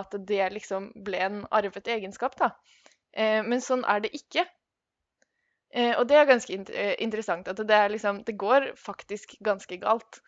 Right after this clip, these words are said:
Eh, og så har du liksom alle disse menneskene som sier sånn, jeg har, det er sånn, når du lager et menneske, så mange ting skal falle på plass og skal bli riktig for at vi blir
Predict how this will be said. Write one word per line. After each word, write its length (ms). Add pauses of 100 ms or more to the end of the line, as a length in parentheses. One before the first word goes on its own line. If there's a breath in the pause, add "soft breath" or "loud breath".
(380 soft breath)
Eh, 300
og 100
så 240
har 140
du 100
liksom 220
alle 180
disse 200
menneskene 360
som 120
sier 200
sånn, 160
jeg 140
har, 220
det 160
er 60
sånn, 220
når 200
du 100
lager 340
et 80
menneske, 480 (640)
så 300
mange 220
ting 220
skal 200
falle 580
på 140
plass 420
og 80
skal 160
bli 200
riktig 360
for 140
at 120
vi 220
blir 340